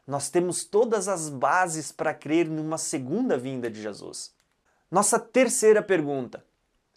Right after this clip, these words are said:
como será esta segunda vinda? Paulo descreve na carta aos Tessalonicenses uma revelação de Deus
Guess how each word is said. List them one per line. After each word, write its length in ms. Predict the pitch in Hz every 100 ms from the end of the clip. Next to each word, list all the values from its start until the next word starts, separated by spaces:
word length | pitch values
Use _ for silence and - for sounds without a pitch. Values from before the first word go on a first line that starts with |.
| _ _ -
como 420 | 208 240 247 233
será 680 | 214 - 175 147 151 160 -
esta 380 | - 147 - -
segunda 640 | 143 - 139 135 156 139
vinda? 500 | 120 120 117 104 101 _ _ _ _ _
Paulo 300 | 175 202 214
descreve 800 | 156 170 240 - - 165 175 156
na 140 | 156 147
carta 360 | 156 160 165
aos 120 | 160
Tessalonicenses 960 | - 180 175 165 160 143 - 160 - 143
uma 160 | 156 151
revelação 580 | 151 147 147 139 - 156
de 140 | 135
Deus 340 | 123 143 139